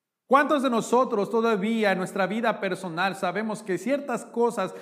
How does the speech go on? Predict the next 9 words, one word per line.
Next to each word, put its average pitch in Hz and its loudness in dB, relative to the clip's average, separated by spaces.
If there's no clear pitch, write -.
ciertos 247 0
comportamientos, 202 -2
conductas, - -12
palabras, 185 0
pensamientos 165 -4
no 247 2
son 294 -2
apropiados 226 0
delante 202 0